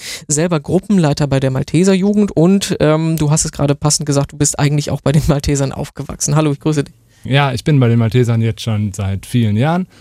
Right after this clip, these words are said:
Speaker 2: und mache selber eine Jugendgruppe.
Speaker 1: Wie sieht das denn aus? Was sind da deine Aufgaben? Was machst du da?
Speaker 2: Also wir treffen uns einmal in der Woche, machen ein Programm zusammen mit den Kindern und, ja, machen Fußballspiele, ähm, Erste Hilfe, alles, was in den Maltesern wichtig ist.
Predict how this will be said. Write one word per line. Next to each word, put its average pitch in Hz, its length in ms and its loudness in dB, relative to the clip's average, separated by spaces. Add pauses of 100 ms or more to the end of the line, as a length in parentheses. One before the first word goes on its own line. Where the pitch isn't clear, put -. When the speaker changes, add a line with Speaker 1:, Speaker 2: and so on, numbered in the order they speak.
(160)
Speaker 2:
und 131 300 0
mache 117 260 -2
selber 98 320 -4
eine 95 160 -6
Jugendgruppe. 85 440 -8 (300)
Speaker 1:
Wie - 80 4
sieht 269 140 0
das 202 120 0
denn 196 120 -2
aus? 143 260 -2
Was 170 140 0
sind 226 140 -6
da 208 80 -2
deine 202 200 -4
Aufgaben? 131 300 -4
Was 151 100 -2
machst - 200 -4
du - 20 -14
da? - 220 -14 (360)
Speaker 2:
Also 113 200 -4
wir 110 80 -4
treffen 160 280 -2
uns 180 140 -4
einmal 151 240 0
in 120 60 2
der 107 100 0
Woche, 151 300 0 (600)
machen 113 300 0
ein 101 40 -6
Programm 117 340 0
zusammen 131 340 -2
mit 127 140 -2
den 113 100 0
Kindern 123 400 0 (400)
und, 107 640 -2 (480)
ja, 110 240 0
machen 98 320 -2
Fußballspiele, 120 960 0 (340)
ähm, 107 240 -2
Erste 113 260 -2
Hilfe, 117 540 2 (240)
alles, 117 260 0
was 104 220 -4
in 104 140 -2
den 101 100 0
Maltesern 98 640 -2 (260)
wichtig - 300 -8
ist. - 260 -20